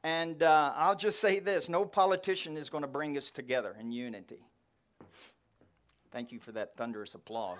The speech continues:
But anyway, I don't believe anybody can bring us together. But I believe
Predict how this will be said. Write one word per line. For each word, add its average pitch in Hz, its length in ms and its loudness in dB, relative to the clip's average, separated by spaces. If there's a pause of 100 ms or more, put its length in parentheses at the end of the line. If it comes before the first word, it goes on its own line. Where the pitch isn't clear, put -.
But 120 120 -6
anyway, 117 400 -6 (600)
I 160 120 2
don't 175 120 2
believe 175 280 0
anybody 190 760 6
can 180 220 -6
bring 180 280 -4
us 170 160 -2
together. 143 600 4 (500)
But 147 140 4
I 202 240 8
believe 165 580 0